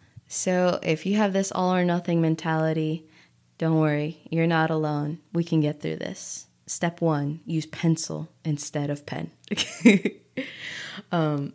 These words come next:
no, but we're gonna be talking a lot more about perfectionism, so if you have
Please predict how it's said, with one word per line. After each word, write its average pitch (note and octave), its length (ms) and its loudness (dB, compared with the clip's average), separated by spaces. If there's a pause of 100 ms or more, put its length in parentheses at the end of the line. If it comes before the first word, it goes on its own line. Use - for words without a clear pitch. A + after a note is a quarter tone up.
no, D3+ 340 2
but D3 340 -4 (240)
we're G3+ 120 6
gonna G#3+ 120 8
be G#3 80 8
talking E3 260 2
a D#3 40 2
lot D3 140 0
more D3 140 2
about D3 220 0
perfectionism, C#3+ 640 -4
so C#3+ 240 -4 (840)
if E3+ 220 -8
you F3 100 0
have D#3+ 580 -4